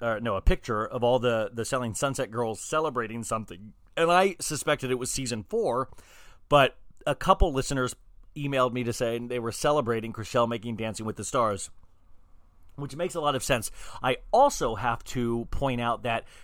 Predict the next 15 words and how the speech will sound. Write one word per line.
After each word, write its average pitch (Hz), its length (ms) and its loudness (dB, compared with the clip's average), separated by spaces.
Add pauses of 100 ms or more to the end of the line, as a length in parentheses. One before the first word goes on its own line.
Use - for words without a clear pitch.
(120)
Christine 269 600 -2
had 156 200 -2
been 147 120 -4
posting 143 440 6
dancing, 131 500 -4
training 185 460 0
dancing 123 460 -4
photos 104 560 -8
with 117 280 -14
Mikey, 110 600 -6 (460)
uh, 107 400 0 (160)
Erica 139 260 -4
Jane's 131 460 -4 (160)
creative 180 500 0
director, 117 580 -8